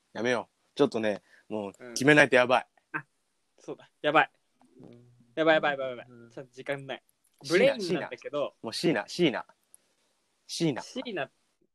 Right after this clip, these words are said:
Speaker 2: なんだっけ？
Speaker 1: リンゴ。
Speaker 2: 椎名林檎？
Speaker 1: うん。
Speaker 2: あ、椎名林檎でいいや。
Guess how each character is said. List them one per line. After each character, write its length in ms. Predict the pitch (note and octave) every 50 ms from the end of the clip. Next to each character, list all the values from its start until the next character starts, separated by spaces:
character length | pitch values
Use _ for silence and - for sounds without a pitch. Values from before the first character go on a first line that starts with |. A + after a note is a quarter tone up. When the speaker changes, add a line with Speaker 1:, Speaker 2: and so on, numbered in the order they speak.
| _ _ _ _ _ _ _ _ _ _ _ _ _ _ _ _ _
Speaker 2:
な 140 | C#3 D3 D3+
ん 40 | C#3
だ 60 | A2+
っ 40 | -
け？ 180 | _ - C3+ C3 _ _ _ _ _ _ _ _ _ _ _ _ _ _ _ _ _
Speaker 1:
リ 200 | A2 G#2+ A#2+ B2
ン 40 | B2+
ゴ。 160 | A#2+ B2 - - - _ _ _ _ _ _ _ _ _ _ _ _ _ _ _ _ _ _ _ _ _
Speaker 2:
椎 340 | - - - B3+ D4 C#4+ A#3+
名 140 | E3+ C3 A#2+
林 160 | B2 C#3 D#3+
檎？ 220 | D#3+ E3 F#3 G#3+ - _ _ _ _ _ -
Speaker 1:
う 100 | C#3 C#3+
ん。 200 | C3+ B2+ B2+ - C3+ - - - - -
Speaker 2:
あ、 140 | C3+ C3+
椎 240 | C3+ - - D4+ F4+
名 100 | E4+ B3+
林 180 | F#3+ E3+ F3+ G3+
檎 100 | A3 A#3+
で 80 | C4
い 80 | C#4 C#4
い 20 |
や。 120 | C4 A2